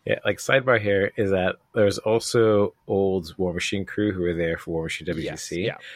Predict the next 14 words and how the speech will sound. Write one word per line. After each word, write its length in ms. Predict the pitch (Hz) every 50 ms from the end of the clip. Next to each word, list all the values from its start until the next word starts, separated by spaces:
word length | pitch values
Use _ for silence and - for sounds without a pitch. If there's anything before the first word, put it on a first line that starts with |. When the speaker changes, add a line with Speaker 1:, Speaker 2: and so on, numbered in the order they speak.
| - - -
Speaker 1:
So 400 | - - - 110 104 98 98 90
there 160 | 87 98 104
was, 120 | 101 85
like, 300 | 95 92 90 85 - -
multiple 680 | 95 95 98 101 104 101 - - - - 98 90 87 104 - _
groups 520 | _ _ - 160 165 - - - - - - _ -
we'd 260 | 95 87 82 80 - -
all 220 | - 80 78 85
known 480 | 76 80 78 76 76 80 82 82 85 87
for 500 | - - - 82 80 80 76 73 - - _ _ _ _ _ -
different 260 | - - - 64 76
lengths 200 | 85 82 - -
of 80 | -
time. 400 | - - 82 76 73 73 82 92